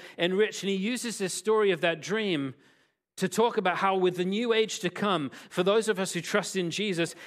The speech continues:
it's gonna be so incredible. It's gonna be like waking up from a dream. It'll be like all of the suffering that you endured and witnessed in the world will all become kind of untrue. It'll all become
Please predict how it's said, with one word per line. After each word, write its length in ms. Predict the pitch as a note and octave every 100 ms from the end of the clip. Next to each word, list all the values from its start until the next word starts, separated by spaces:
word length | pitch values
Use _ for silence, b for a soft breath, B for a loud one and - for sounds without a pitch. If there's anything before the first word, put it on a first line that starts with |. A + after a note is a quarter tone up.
| B
it's 120 | E3+
gonna 160 | G#3+ G3
be 120 | F3+
so 260 | - A#3 A#3
incredible. 540 | A3 G#3 F3+ D#3+ D#3+
It's 120 | D#3
gonna 180 | F#3+ F#3+
be 120 | F#3+
like 260 | G3 G#3 G3
waking 320 | G3 F#3 F3+
up 120 | D#3+
from 160 | - D#3
a 60 |
dream. 380 | C#3+ D3 C3 G#2+ _ _ _ _ _ _ _ _ _ _ _ _ _ _ _ _ _ - B B
It'll 120 | F3
be 120 | F#3+
like 240 | G3+ F#3+ G#3+
all 120 | A#3+
of 100 | A3
the 80 | A3
suffering 440 | - A3+ - G#3 G3+
that 100 | F#3+
you 100 | F#3+
endured 500 | F3 E3 G#3+ G#3+ F3+
and 160 | F3
witnessed 360 | G#3 G#3 F3 F#3+
in 60 |
the 100 | F#3+
world 360 | F#3 G#3 F#3 F3
will 160 | F3 G3
all 300 | B3 A#3+ - B B
become 400 | G3+ G#3 G#3 G3
kind 260 | - A#3
of 100 | A3 -
untrue. 640 | G3 G3+ - G#3+ F3 A2+ - _ _ _ _ _ _ _ _ _ _ _ _ _ _ _ _ _ _ _ _ _ _ _ _ _ _ _ _ _ _ _ _ _ _ _ _ _ _ F3
It'll 220 | F3+ F#3+
all 160 | A#3
become 580 | A#3 G#3+ - G3+ F#3+ F3+